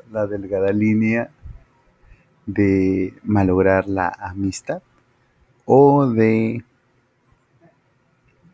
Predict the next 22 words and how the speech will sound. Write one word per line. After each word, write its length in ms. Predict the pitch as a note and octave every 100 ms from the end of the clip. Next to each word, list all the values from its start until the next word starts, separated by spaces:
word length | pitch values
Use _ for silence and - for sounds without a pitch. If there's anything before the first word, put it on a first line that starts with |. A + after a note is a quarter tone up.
| _ - A2+
fortalecerla 800 | - A2 - F#2 F#2 G#2 B2 D3+
y 60 |
dejar 420 | A#2 E2+ F2 F#2 F#2+ -
todas 220 | G2 G2
las 160 | F#2+
cosas 420 | - F2+ F2+ F#2 -
en 220 | E2+ E2+
claro, 500 | E2 C2+ - F#2 F#2
¿no? 200 | C#3+ C4+ - - - -
Así 260 | G2+ - G2+
que 160 | G#2+
vamos 300 | A2 A2+ A2+
a 20 |
estar 240 | G2+ - F2+
hablando 440 | F2+ F2+ F#2 F#2
de 100 | F2+
todo 380 | - F#2+ F#2 F#2
esto 360 | F2+ - F#2+ F2+
un 260 | F2+ F2+
poquito 500 | E2+ E2+ F2+ E2+ F2
más 320 | F2 E2 -
adelante, 760 | D#2+ E2 E2 F#2+ G2 G2+ -